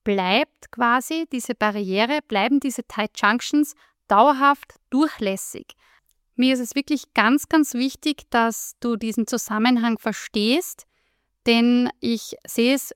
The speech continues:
in meiner Praxis mit meinen Patienten und Patientinnen immer wieder, dass das einfach ein riesengroßes Thema ist,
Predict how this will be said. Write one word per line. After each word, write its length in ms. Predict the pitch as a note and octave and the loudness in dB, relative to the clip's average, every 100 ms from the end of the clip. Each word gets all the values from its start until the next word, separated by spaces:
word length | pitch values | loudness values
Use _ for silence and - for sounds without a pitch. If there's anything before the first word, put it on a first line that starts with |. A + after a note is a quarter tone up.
| - | -2
in 160 | A3+ | 0
meiner 300 | A3 A3 A#3+ | 2 0 -2
Praxis 520 | - G3 A3+ - C#4 | -2 -6 -6 -6 -4
mit 200 | C4+ A3+ | -2 0
meinen 260 | A3+ A3 A3+ | 0 0 0
Patienten 520 | A3 - A3 B3+ C4+ | -4 -6 0 0 0
und 40 | B3 | -2
Patientinnen 640 | A3 - A3 A3 A3 A3 - | -2 -2 -4 0 0 -2 0
immer 360 | C#4 D#4+ D#4+ | 4 4 4
wieder, 420 | A#3+ B3 C4+ C#4 C4+ _ _ _ - | 0 0 0 0 -4 _ _ _ -6
dass 180 | A3 | -6
das 160 | - A3+ | -4 -6
einfach 500 | - A3 A#3+ C4+ B3+ - | -4 -2 0 -2 -4 -2
ein 440 | A3+ A3 A3 A3+ _ - | 0 2 2 0 _ -6
riesengroßes 680 | B3 D4 F4 - C#4+ D4 - | -4 2 0 0 -2 -4 -6
Thema 340 | - A3 A#3+ | -2 2 2
ist, 340 | C4+ D4 F4+ | 2 -2 -4